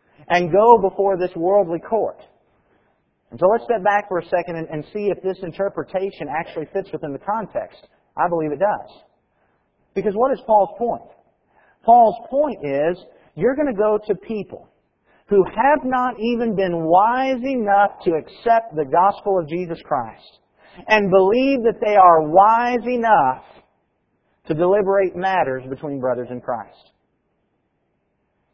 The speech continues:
These are people who have not even been wise enough. We're going to stand up. Our lives are going to be a testimony against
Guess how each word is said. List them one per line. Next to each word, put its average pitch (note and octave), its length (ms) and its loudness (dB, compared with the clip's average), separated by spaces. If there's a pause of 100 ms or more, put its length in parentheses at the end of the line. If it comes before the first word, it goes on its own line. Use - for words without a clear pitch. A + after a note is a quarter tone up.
(460)
These C4 280 0
are A3 80 0
people A3+ 320 -4
who F#3+ 120 -2
have E3+ 100 0
not A3 260 -4
even G#3+ 200 -4
been E3+ 140 -4
wise F#3+ 360 -2
enough. G#3 200 -2
We're B3 180 6
going C4 200 2
to A3+ 80 -6
stand A#3+ 180 -4
up. A#3 80 0
Our C4 420 8
lives G#3 360 6
are G3 60 0
going G3 120 -2
to F#3+ 80 0
be F#3+ 80 0
a - 160 -12
testimony F3+ 640 -2 (240)
against F#3+ 400 2